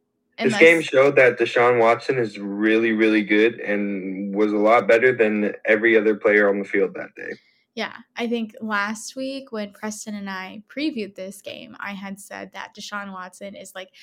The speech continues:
Speaker 2: the M V P of bad teams. You know, if
Speaker 1: Yeah.
Speaker 2: you know, if Houston was good, Deshaun Watson would be in the M V P conversation, and I think he's always going to have that level of play, right? Where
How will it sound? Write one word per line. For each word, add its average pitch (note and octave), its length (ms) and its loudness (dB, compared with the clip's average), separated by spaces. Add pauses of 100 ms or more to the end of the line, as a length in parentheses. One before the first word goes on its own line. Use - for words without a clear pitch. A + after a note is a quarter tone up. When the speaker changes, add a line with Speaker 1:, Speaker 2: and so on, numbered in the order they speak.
(240)
Speaker 2:
the A3 200 -12
M G3+ 240 -10
V G#3 180 -12
P G3+ 400 -16
of F#3+ 160 -16
bad F#3+ 280 -14
teams. A3+ 560 -18 (160)
You A3 100 -8
know, G3 260 -8
if G3+ 240 -12 (240)
Speaker 1:
Yeah. - 280 4 (240)
Speaker 2:
you A#3 100 -2
know, G3 220 -6 (120)
if A#3 160 0
Houston A#3+ 440 -6
was G3+ 180 -8
good, G3 480 -10 (260)
Deshaun G#3 380 -8
Watson G3 420 -12
would F3+ 200 -14
be C#3+ 400 -12 (140)
in F#3 340 -14
the - 160 -16
M F#3 120 -16
V - 140 -18
P - 140 -20
conversation, A3+ 720 -10
and G3 180 -12
I F#3+ 120 -12
think - 220 -16
he's G3 360 -18 (840)
always G3 500 -6
going B2 280 -12
to G3+ 100 -16
have - 420 -14 (240)
that - 240 -12
level - 420 -16
of - 200 -20
play, - 360 -20
right? D3 280 -10
Where - 460 -16